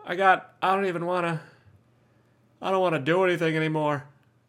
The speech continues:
Even though that's kind of how I felt my whole life. I especially feel it now, after over thirty-five.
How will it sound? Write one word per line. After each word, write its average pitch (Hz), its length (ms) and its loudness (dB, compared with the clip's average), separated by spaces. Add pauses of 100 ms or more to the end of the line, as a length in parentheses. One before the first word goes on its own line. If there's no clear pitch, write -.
Even 160 160 -4
though 156 200 -2
that's 147 180 -8
kind 180 160 -4
of 160 80 -6
how 160 180 -2
I 147 100 0
felt 160 220 -2
my 143 140 -4
whole 156 220 -4
life. 139 440 -4
I 139 100 -10
especially 151 500 -6
feel 139 200 -6
it 139 80 -4
now, 147 360 -4 (680)
after 160 220 -12
over 151 220 -6
thirty-five. 156 680 -6